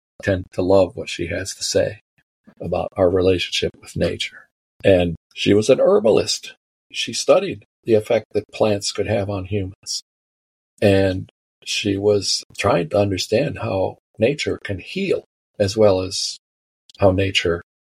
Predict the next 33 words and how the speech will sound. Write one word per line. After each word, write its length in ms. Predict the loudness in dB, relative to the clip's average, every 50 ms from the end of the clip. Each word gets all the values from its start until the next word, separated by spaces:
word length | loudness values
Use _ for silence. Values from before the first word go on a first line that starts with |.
| _ -8
can 160 | -6 -6 -6
cause 380 | -4 -4 -2 -2 -2 -4 -6 -8 -4
pain 320 | -2 0 0 0 0 -2
and, 140 | -6 -10 -12 _ _ _
and 140 | -12 -12 -10 -8 -8
illness. 460 | -8 -8 -10 -12 -12 -10 -10 -10 -12 _ _ _ _ _ _ _ _ _ _ _ _ _ _ _
So 380 | -4 2 4 6 6 6 4
it's, 420 | 2 0 -2 -2 -4 -6 -6 -2 2
um, 340 | 4 4 4 2 0 -4 -8 -14 _ _ _ _ _
it's 140 | -6 0 2
something 260 | 2 2 2 0 0
that 140 | 0 0 0
took 140 | 0 2 4
a 40 |
long 320 | 4 4 2 2 0 -4 -4
time, 500 | -2 -2 0 2 2 2 2 0 -2 -6 -10 _ _ _ _ -14
because 300 | -12 -4 -2 0 0 2
I 80 | 2
haven't 240 | 2 2 2 0 -2
mentioned 400 | -4 -4 -4 -4 -6 -8 -6 -6
this 220 | -6 -6 -6 -6 -6
yet, 160 | -6 -6 -6 -6 -4
but 100 | -4 -4
it 80 | -4 -6 -8
took 160 | -12 -10 -6
a 40 | -6
long 320 | -4 -4 -4 -4 -4 -6 -8
time 440 | -10 -12 -12 -12 -12 -12 -12 -12 -14 _ _ _ _ _ _
for 140 | -6 -4
Hildegard 640 | -2 -2 -2 -2 -2 -4 -4 0 0 2 0 0 -2 -6 _ _ _ _ _ -6
to 100 | -4 -2
be 140 | 0 2
recognized 800 | 4 4 4 2 0 -4 -6 -4 -4 -4 -4 -6 -8 -10 -12 -14